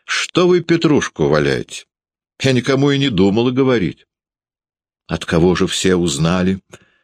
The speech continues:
запальчиво спросила Грушина. "Я-то уж никому не скажу, не такая дура". "И я никому не говорила", — нагло утверждала Варвара. "Вы мне письмо отдайте", —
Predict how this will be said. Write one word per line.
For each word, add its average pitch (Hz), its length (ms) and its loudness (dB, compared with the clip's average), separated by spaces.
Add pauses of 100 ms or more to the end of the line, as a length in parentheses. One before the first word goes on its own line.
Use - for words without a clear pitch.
(120)
запальчиво 95 680 -2
спросила 95 520 0
Грушина. 90 560 -2 (420)
"Я-то 95 320 0
уж 85 180 -2
никому 92 400 2
не 120 120 0
скажу, 104 400 0
не 78 120 0
такая 104 440 0
дура". 107 420 0 (460)
"И 151 80 4
я 87 420 2
никому 87 460 0
не 85 120 2
говорила", — 82 540 0 (400)
нагло 82 380 0
утверждала 78 600 0
Варвара. 73 480 0 (600)
"Вы 110 140 2
мне 107 260 0
письмо 104 480 0
отдайте", — 95 680 -2